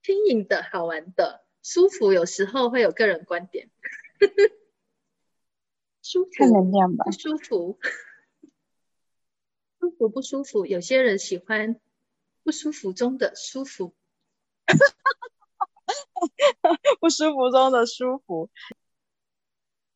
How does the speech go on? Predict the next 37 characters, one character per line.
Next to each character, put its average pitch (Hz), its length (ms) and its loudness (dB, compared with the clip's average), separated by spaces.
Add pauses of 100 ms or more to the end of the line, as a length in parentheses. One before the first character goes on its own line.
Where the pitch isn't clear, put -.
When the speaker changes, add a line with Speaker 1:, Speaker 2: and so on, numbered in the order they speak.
(400)
Speaker 1:
然 240 200 0
后 285 180 2
他 285 220 0
又 285 180 -2
觉 226 200 2
得 196 380 -2 (140)
不 294 100 -2
舒 269 240 -2
服， 180 240 -8
可 196 180 -4
是 277 180 -6
他 269 240 -2
又 277 120 -2
害 277 180 -4
怕 269 200 -4
跳 262 220 -4
出 247 200 -6
舒 247 220 -8
适 247 180 -6
圈， 240 260 0
是 254 200 -6
不 196 100 -8
是 226 380 -6 (240)
舒 330 200 0
服 240 180 2
中 247 240 2
的 226 100 2
不 262 140 -2
舒 262 240 -6
服？ 180 320 -8
但 220 180 -4
是 254 80 -6
他 240 120 0
又 220 120 2
很 208 160 -4
享 - 140 -2
受。 571 60 -4